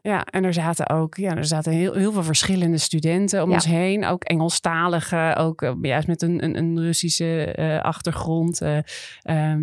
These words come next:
Speaker 1: ja, best wel oudere
Speaker 2: Ouderen.
Speaker 1: studenten zaten erbij.
Speaker 2: En
Speaker 1: Het was
Speaker 2: ook
Speaker 1: best wel
Speaker 2: volgens mij
Speaker 1: grappige mix.
Speaker 2: mensen, eh, ja, dat. En ook mensen die het alfabet nog niet kenden, het, eh, Hebreeuwse alfabet. Dus die dacht ik helemaal, "Succes."
Speaker 1: Ja.
Speaker 2: Eh, maar dat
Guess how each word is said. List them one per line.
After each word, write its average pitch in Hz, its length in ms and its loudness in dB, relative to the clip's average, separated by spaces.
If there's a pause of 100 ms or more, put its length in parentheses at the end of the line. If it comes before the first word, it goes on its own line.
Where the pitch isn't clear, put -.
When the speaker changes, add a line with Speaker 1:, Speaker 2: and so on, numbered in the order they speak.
(120)
Speaker 1:
ja, - 260 -4
best 156 280 -2
wel 165 120 -2
oudere 185 440 0
Speaker 2:
Ouderen. 185 220 2
Speaker 1:
studenten 196 680 4
zaten 190 360 0
erbij. 180 260 2
Speaker 2:
En 226 100 6
Speaker 1:
Het 294 40 4
was 254 80 2
Speaker 2:
ook 240 60 6 (100)
Speaker 1:
best - 20 -2
wel 220 80 4
Speaker 2:
volgens 214 200 2
mij 196 140 6
Speaker 1:
grappige 202 240 4
mix. 202 160 2
Speaker 2:
mensen, 190 220 -2 (160)
eh, 233 340 -10 (100)
ja, 185 120 2
dat. 202 340 2
En 233 320 -2
ook 240 180 2
mensen 196 340 2
die 190 140 4
het - 100 -8 (160)
alfabet 185 400 2
nog 196 120 4
niet 208 240 2
kenden, 262 280 0
het, 262 120 -2
eh, 233 320 0
Hebreeuwse 226 440 0
alfabet. 220 420 0
Dus 196 120 0
die 208 140 0
dacht 190 220 0
ik 208 100 0
helemaal, 175 500 0
"Succes." 302 600 2
Speaker 1:
Ja. 180 460 0 (300)
Speaker 2:
Eh, 185 220 -4 (100)
maar 214 220 0
dat 254 180 0